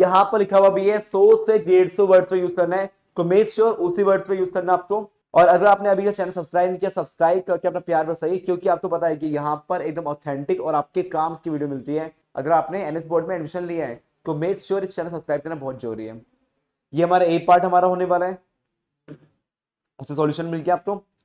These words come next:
और ये बी पार्ट का सॉल्यूशन होने वाला है हमारा। एपिथेलियल टिश्यू के बारे में बताया हुआ, डिफाइन दी हुई है हमारी, ठीक है।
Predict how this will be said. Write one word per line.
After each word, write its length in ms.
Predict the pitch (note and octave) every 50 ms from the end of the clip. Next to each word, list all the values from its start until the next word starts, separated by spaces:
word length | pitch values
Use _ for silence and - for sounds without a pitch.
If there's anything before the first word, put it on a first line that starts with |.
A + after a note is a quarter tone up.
| _ _ _ _ _ _ _ _ _ _ _ -
और 120 | D#3 E3
ये 100 | F3 F#3 F#3
बी 180 | D3+ F3 F3
पार्ट 240 | D#3 E3+ E3 C#3 C3+
का 60 | C#3+
सॉल्यूशन 320 | D3+ - D3 C#3 C3+ - C#3
होने 160 | C3 B2+ B2+
वाला 180 | A#2+ A#2 A2+
है 40 | A2
हमारा। 260 | A2 G#2+ A2 A#2 B2 B2 _ _ _ _ _ _ _ _ _ _ _ _ _ _ _ _ _ _ _ _ _ _ _ _ _ -
एपिथेलियल 540 | - D#3+ D3+ D3+ F3+ F3+ F3+ E3+ E3 F3+ F3+
टिश्यू 260 | F3 F3 - F3+ E3+
के 60 | D#3
बारे 200 | F3+ E3+ E3+ E3+
में 80 | E3+ E3+
बताया 180 | E3+ E3+ E3 D#3+
हुआ, 100 | E3+ F3+
डिफाइन 320 | D#3+ D#3 - D#3 D3 D#3
दी 100 | D#3+ E3+
हुई 100 | E3+ E3
है 60 | E3+ F3
हमारी, 240 | E3+ E3 E3+ F3
ठीक 200 | E3 D3 F#3 F#3
है। 200 | F#3 E3+ C#3+ C3